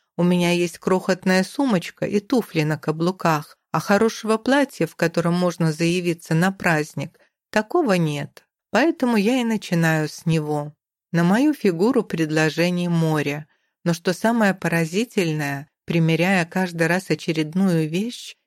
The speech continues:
я думаю о том, как буду выглядеть в глазах Валерия Константиновича. Но я ведь не могла в него влюбиться. Точно нет,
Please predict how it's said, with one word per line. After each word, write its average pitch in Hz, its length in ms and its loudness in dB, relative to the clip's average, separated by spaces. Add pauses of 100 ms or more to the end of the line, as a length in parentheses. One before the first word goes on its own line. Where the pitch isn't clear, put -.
я 165 140 2
думаю 180 440 2
о 165 40 2
том, 208 240 0
как 170 240 -2
буду 170 320 0
выглядеть 156 800 -2 (260)
в 156 60 -8
глазах 156 560 0
Валерия 160 440 2
Константиновича. 160 1300 -4 (320)
Но 170 80 2
я 185 240 4
ведь 185 240 0
не 165 120 4
могла 156 440 2
в 269 60 -4
него 240 320 2
влюбиться. 175 880 -2 (340)
Точно 190 480 0
нет, 220 400 -2